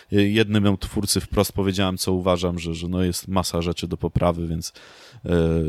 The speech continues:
no, no, nie będę o tym mówił. Tutaj w ogóle gra, która już wyszła i to jest chyba jedyna gra, w którą nie udało mi się z-, nie, dobra, jedna z dwóch gier, w które nie udało mi się zagrać, to jest Deep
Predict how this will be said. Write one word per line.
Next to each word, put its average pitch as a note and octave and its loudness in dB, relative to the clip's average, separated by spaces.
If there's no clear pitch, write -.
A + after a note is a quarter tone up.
no, G#2+ -2
no, A#2 2
nie G#2+ 2
będę G2+ 0
o F#2+ 0
tym G2+ -8
mówił. G#2+ 0
Tutaj G3 0
w E3+ 0
ogóle D3+ 0
gra, C#3 0
która B2 0
już G#2+ 0
wyszła G2+ 0
i G#2+ -2
to C3 0
jest - -2
chyba C3 0
jedyna C3 2
gra, A#2+ 2
w - -8
którą A2+ 0
nie A2+ 0
udało A2 2
mi G#2 0
się - -2
z-, F#2+ -6
nie, A2+ 0
dobra, G2 0
jedna D3 0
z B2 -4
dwóch C#3+ -2
gier, B2+ 0
w - -12
które B2 -2
nie A#2 2
udało A2 2
mi G#2+ -2
się G#2+ -2
zagrać, G#2+ 0
to G#2 -2
jest F#2 -4
Deep G2+ -2